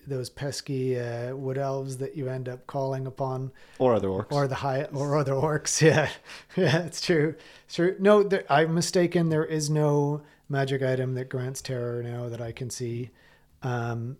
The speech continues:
Speaker 1: I, there are some in the, um,
Speaker 2: Arcane
Speaker 1: ar-,
Speaker 2: Generals?
Speaker 1: army special,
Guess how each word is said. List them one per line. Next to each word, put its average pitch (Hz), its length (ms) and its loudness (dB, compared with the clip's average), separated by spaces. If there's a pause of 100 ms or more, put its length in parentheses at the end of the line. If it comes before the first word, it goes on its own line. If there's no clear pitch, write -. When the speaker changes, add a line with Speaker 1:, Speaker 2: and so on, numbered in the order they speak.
Speaker 1:
I, 139 140 0
there 139 380 -2
are 147 260 2
some 143 560 -2
in 131 220 -2
the, 127 580 -4 (140)
um, 113 500 -6 (260)
Speaker 2:
Arcane 120 200 -4
Speaker 1:
ar-, 139 40 -2
Speaker 2:
Generals? 120 340 -8
Speaker 1:
army 127 520 -4
special, 123 600 -6